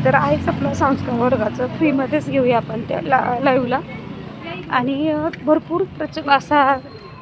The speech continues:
चांगला असा प्रतिसाद येत आहे. त्यामुळं त्याच्या बाबतीत, अ, ही, ही जी जागरूकता चाललेली आहे आपली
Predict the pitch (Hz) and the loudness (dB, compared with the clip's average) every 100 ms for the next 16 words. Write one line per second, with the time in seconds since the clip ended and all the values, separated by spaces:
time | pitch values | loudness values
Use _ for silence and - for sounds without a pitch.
0 | - 349 302 320 330 359 - 330 320 302 | -2 0 4 2 2 -4 -6 -8 -6 0
1 | 320 285 269 240 226 262 277 254 277 294 | 0 2 0 -4 -8 -6 -6 -4 -4 -4
2 | 294 302 285 262 262 - - - - - | -4 -4 -4 -6 -6 -10 -12 -12 -20 -20
3 | - - - 247 220 220 - - 233 302 | -20 -20 -14 -12 -10 -12 -14 -18 -4 -2
4 | 311 349 339 285 277 269 - 302 320 277 | 0 4 4 4 0 -6 -8 -2 0 2
5 | 254 254 277 254 254 254 202 | 2 2 0 0 0 0 -4